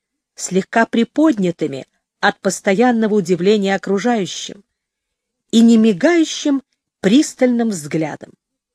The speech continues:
Изящной формы нос — можно было бы назвать классическим,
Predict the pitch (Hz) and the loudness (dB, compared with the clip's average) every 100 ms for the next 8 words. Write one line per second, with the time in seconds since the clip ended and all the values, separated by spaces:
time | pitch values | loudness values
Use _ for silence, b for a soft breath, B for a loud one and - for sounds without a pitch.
0 | _ _ 254 254 _ _ _ _ _ _ | _ _ _ _ _ _ _ _ _ _
1 | _ _ - 214 175 254 - 226 226 - | _ _ -2 0 4 2 2 -2 -2 2
2 | 247 226 220 254 302 - - _ _ _ | 2 4 0 0 -2 -6 -16 _ _ _
3 | _ _ _ _ - 196 247 233 214 254 | _ _ _ _ -2 2 2 2 4 4
4 | 220 220 214 202 226 233 - 214 240 - | 4 2 0 2 0 0 -2 0 0 0
5 | 277 - 143 - - | -2 -2 -12 -12 -20